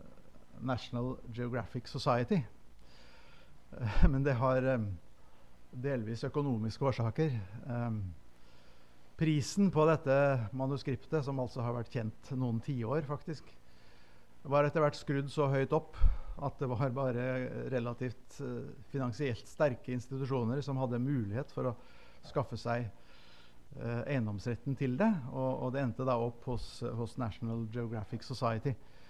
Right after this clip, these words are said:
som er, eh, <clears throat> re-, rimelig, eh, økonomisk sterke, kan man gå ut fra. Eh, og de har naturligvis, eh, har en voldsom interesse av å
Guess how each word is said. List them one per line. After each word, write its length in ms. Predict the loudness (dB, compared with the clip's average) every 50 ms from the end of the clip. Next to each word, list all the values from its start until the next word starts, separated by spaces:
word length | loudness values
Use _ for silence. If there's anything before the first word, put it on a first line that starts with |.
| -16 -16 -16 -16 -16 -16 -16 -14
som 200 | -8 -4 -2 -2
er, 280 | 0 0 -2 -2 -2 -2
eh, 180 | -2 -2 -2 -4 -6 -8 -12 -14 -8 2 8
<clears throat> 420 | 10 12 12 12 10 6 2 0
re-, 140 | -2 -4 -6 -4 0 2
rimelig, 340 | 4 4 4 4 2 2 2 2 -2 -4 -10 -14 -14 -14 -14 -14 -14 -12 -10 -6
eh, 160 | -4 -4 -4 -4 -6 -8 -12 -14 -8 -6
økonomisk 680 | -4 0 2 2 2 2 2 0 -2 -6 -10 -14 -12 -12 -12
sterke, 480 | -8 -2 0 2 2 2 2 0 -2 -2
kan 140 | 0 0 0
man 100 | 0 2
gå 120 | 2 0 0
ut 80 | 0
fra. 140 | 0 0 -2 -2 -8 -16 -16 -16 -16 -16 -16 -16 -16 -16 -14 -16 -16 -16 -16 -16 -16 -16 -16 -16 -16 -16 -16 -16 -16 -16 -14 -8 0
Eh, 300 | 6 8 10 10 10 8 6 2 -6 -14 -16 -14 -6 0
og 140 | 0 2 4
de 120 | 6 6 8
har 160 | 10 10 10 10
naturligvis, 680 | 10 8 8 6 6 6 6 4 4 2 0 -4 0 0
eh, 240 | 2 2 2 2 4
har 160 | 4 6 6
en 120 | 6 6 8
voldsom 320 | 8 6 6 6 4 4
interesse 420 | 4 6 6 4 4 4 0 0 2
av 320 | 2 4 6 6 6 6
å 220 | 4 2 2 4